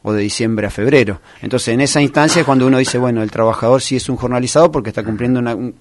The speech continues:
un tiempo estipulado, pero no puede continuar después de, eh, vencido ese periodo como jornalizado".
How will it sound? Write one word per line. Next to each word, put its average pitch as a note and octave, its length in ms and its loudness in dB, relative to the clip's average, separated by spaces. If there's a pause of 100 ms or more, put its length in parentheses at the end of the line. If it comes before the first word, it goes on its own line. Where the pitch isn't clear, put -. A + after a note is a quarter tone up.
un A#2+ 240 -2
tiempo D#3 340 0
estipulado, A#2+ 720 2 (320)
pero A#2 220 0
no B2+ 180 2
puede D#3+ 260 6
continuar A#2 460 -2
después A2+ 400 -2
de, A2 360 -2 (400)
eh, G#2 400 -2
vencido A2+ 560 2
ese B2 300 0
periodo B2 760 4 (400)
como A#2+ 220 2
jornalizado". G#2+ 800 -4